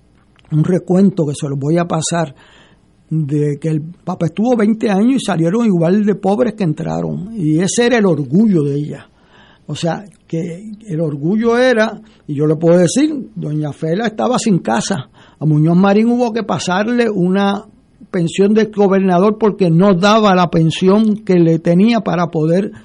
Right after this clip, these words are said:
sufragar su alimento y su, y sus medios básicos. Ese, me dijo a mí Manolo Ray que esa era la gran,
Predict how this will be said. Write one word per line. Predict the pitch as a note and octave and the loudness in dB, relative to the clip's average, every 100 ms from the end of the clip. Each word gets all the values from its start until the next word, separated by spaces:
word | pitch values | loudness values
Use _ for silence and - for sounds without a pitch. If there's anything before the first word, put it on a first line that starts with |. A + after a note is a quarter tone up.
| _ _ | _ _
sufragar | - G3 F#3+ F#3+ D#3+ E3 F#3+ | -6 -2 0 0 0 0 0
su | - | 0
alimento | G3 F3+ E3 F3+ G3+ G3 F3+ | 0 2 2 2 2 0 0
y | E3+ | 0
su, | - D#3+ C#3+ - _ _ _ _ - | -2 -2 -4 -6 _ _ _ _ -10
y | D#3 | -8
sus | - D#3 D3 C3+ B2 - D#3 _ _ _ _ B3 | -4 -4 -2 -6 -10 -18 -20 _ _ _ _ -4
medios | D#3+ F#3 G3+ C3 | 0 2 0 0
básicos. | E3 D#3 F3 - C#3+ - - - - | -4 -2 -4 -6 -12 -18 -20 -20 -10
Ese, | D3 A#3 A3+ G#3 | -4 0 2 0
me | G3+ E3 | -2 2
dijo | E3 | 2
a | G#3+ | 4
mí | A3+ | 4
Manolo | A3+ G#3 G#3+ G#3 | 4 4 4 2
Ray | F#3+ G#3 G3+ G3 | 2 2 0 -2
que | E3 D#3 | -2 -2
esa | - F#3+ F#3 | -2 0 0
era | G3 F3 - F#3 | 2 0 -2 -6
la | G3 F#3 D#3 D3 | -8 -6 -4 -4
gran, | D#3+ E3+ G#3+ A3 G#3 | -2 0 2 0 -2